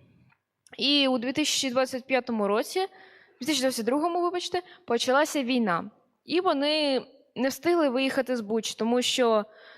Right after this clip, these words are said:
Дарина захворіла на коронавірус, і вони просто не встигли. До них приїхали батьки Дарини, і вони кожен день молилися, щоб вони змогли виїхати.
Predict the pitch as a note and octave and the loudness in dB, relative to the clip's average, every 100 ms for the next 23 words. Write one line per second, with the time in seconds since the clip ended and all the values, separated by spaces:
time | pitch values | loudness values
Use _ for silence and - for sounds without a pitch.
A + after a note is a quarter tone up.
0 | _ A3+ D4+ C#4+ B3+ C4 C4+ C#4+ C#4 B3 | _ 0 0 2 0 0 0 2 2 2
1 | B3 C4+ B3 C4 E4+ F#4 F4+ C4 C4 C4 | 0 0 0 2 2 2 2 0 0 0
2 | C4 - A#3+ A#3 - F#3 F#3 E3+ G#3 - | -2 -2 -2 -4 -4 -4 -4 -8 -12 -18
3 | _ _ _ _ - - - - - _ | _ _ _ _ -20 -20 -20 -20 -20 _
4 | _ A#3 C#4+ E4+ - D#4 D#4+ D#4 - C#4 | _ -4 0 0 0 2 2 2 0 0
5 | C4+ B3 G#3 G3 - _ _ _ - A#3 | 2 2 2 -2 -14 _ _ _ -2 -2
6 | A#3+ - A3+ A3+ C4+ E4+ F#4 F#4 C4 - | -2 -2 -2 2 2 2 2 0 -2 -6
7 | C4 D4 C#4+ B3 B3+ C4 B3+ C#4+ C4 A#3 | -2 0 2 2 0 -2 0 0 0 0
8 | B3 A#3+ A#3 C#4 F4 F#4 - D4+ C#4+ - | 0 2 0 0 0 -2 0 -2 -2 -12
9 | - _ _ _ _ _ _ - - - | -20 _ _ _ _ _ _ -16 -4 -2
10 | C4 C4 C4 B3 A#3 A#3+ G3+ G#3 G#3 - | 0 0 0 2 2 2 0 -2 -2 -2
11 | C4 E4 | -2 -2